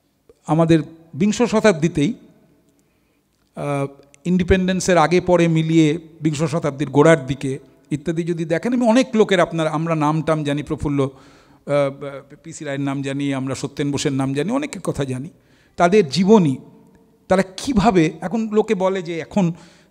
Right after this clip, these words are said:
এখন তো আর সময়টা অনেক পাল্টে গেছে, আমি বুঝতে পারি, কিন্তু হিউম্যান ভ্যালুজ এবং মানুষ তো পাল্টায় না।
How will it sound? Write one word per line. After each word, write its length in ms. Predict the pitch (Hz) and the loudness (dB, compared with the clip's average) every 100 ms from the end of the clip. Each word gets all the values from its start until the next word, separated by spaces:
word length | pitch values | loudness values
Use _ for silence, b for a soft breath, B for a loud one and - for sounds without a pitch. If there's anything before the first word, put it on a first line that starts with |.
| - | -6
এখন 340 | 127 - 233 | -4 0 0
তো 120 | 240 240 | 4 4
আর 40 | |
সময়টা 440 | - 196 202 196 | 2 0 0 2
অনেক 160 | 180 160 - | 0 0 -2
পাল্টে 300 | 147 139 139 | -2 0 -4
গেছে, 200 | 131 156 | -4 -6
আমি 100 | 180 | -6
বুঝতে 300 | 196 - 135 | -8 -8 -10
পারি, 180 | - - | -10 -14
কিন্তু 200 | 165 175 | -8 -8
হিউম্যান 380 | 127 160 208 196 | -6 -2 -2 -2
ভ্যালুজ 500 | 160 185 233 180 - b b b | -4 -2 0 -2 -6 b b b
এবং 160 | 175 170 | 0 0
মানুষ 460 | 127 165 226 - | 0 2 2 2
তো 80 | 262 | -2
পাল্টায় 460 | 226 240 214 165 131 | 2 2 2 0 -2
না। 140 | - | -10